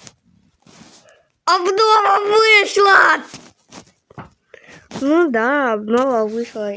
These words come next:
і що? Ну, де цей плеймаркет? Ось. Кстати, дивіться,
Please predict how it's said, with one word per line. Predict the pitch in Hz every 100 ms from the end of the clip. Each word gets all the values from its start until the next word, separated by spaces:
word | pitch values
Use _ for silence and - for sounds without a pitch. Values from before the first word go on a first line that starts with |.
| -
і | 233
що? | 220 - 202 196 208 - - - - - - - - - _ - - 269
Ну, | 294 349 349 320 294 277
де | 262 269
цей | 262 233
плеймаркет? | 226 226 220 233 269 294 - 208 214
Ось. | 214 202 190 - - _ - _ _ - -
Кстати, | - 262 254 240 - 185 190
дивіться, | 214 247 247 226 - - 202